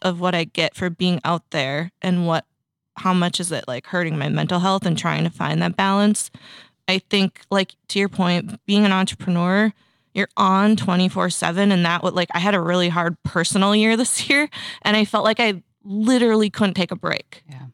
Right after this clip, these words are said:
Speaker 1: And that was really depressing <laughs>
Speaker 2: Mm-hmm.
Speaker 1: because of, there wasn't, like, a substitute where I was like, "Okay, you go in, I'm gonna take some time off." Like, I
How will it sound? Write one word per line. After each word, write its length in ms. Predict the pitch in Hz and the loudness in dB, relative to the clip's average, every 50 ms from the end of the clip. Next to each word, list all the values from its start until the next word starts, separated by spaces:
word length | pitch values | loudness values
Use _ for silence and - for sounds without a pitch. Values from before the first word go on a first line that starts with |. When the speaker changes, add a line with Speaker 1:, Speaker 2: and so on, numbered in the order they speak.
| _ _ - | _ _ 0
Speaker 1:
And 140 | 208 208 208 | 2 4 4
that 180 | 202 202 208 | 4 2 2
was 240 | - 208 196 185 170 160 | 2 0 0 0 -2 -8
really 720 | 165 180 190 208 214 208 190 202 190 180 175 170 165 - _ _ _ _ _ _ - | -8 -6 -4 -2 -2 -2 -2 -2 -4 -4 -4 -6 -8 -10 _ _ _ _ _ _ -8
depressing 560 | - 170 - - 160 165 - - 151 123 120 | -8 -4 -2 -2 -2 -2 -2 -6 -6 -2 0
<laughs> 100 | - - - - | 0 0 0 0
Speaker 2:
Mm-hmm. 640 | - 359 - _ _ - - 156 147 131 131 151 147 180 | 0 0 -2 _ _ -14 -12 -10 -10 -10 -10 -10 -6 -2
Speaker 1:
because 720 | 190 208 190 - - - - 208 196 190 185 185 180 - - - | 0 0 0 0 -4 -2 0 2 2 4 2 2 0 -2 -2 0
of, 420 | 190 190 180 180 170 170 - - - _ _ _ _ _ _ _ - | 2 2 2 0 -2 -4 -8 -12 -20 _ _ _ _ _ _ _ 0
there 140 | 208 202 196 | 2 2 4
wasn't, 280 | 202 202 202 208 190 | 4 4 4 2 2
like, 140 | - 185 - | 0 0 0
a 80 | 180 160 | -2 -4
substitute 760 | - - - 180 175 170 - - 165 160 - - 151 143 - - | -2 0 0 0 0 -2 -4 -6 -6 -6 -6 -6 -6 -6 -4 -2
where 120 | - - | -2 0
I 60 | 160 | 0
was 120 | 170 175 180 | -2 -2 -4
like, 120 | 175 170 | -6 -4
"Okay, 200 | - 220 - 247 | -4 -4 -2 -2
you 120 | 220 208 214 | -2 0 0
go 220 | 208 220 208 202 | 0 2 2 2
in, 160 | 196 185 175 | 2 2 2
I'm 120 | 170 160 165 | 0 0 0
gonna 220 | 175 170 170 165 | 0 0 0 -2
take 300 | 160 - 185 180 160 - | -2 -4 -4 -4 -4 -4
some 180 | - - 165 156 | -6 -4 -4 -4
time 320 | - 185 160 156 156 156 | -4 -2 -2 -2 -2 0
off." 340 | 156 151 131 - - - - - | 0 0 0 -2 -4 -6 -6 -6
Like, 180 | 190 175 - | -6 -6 -6
I 120 | - - | -8 -10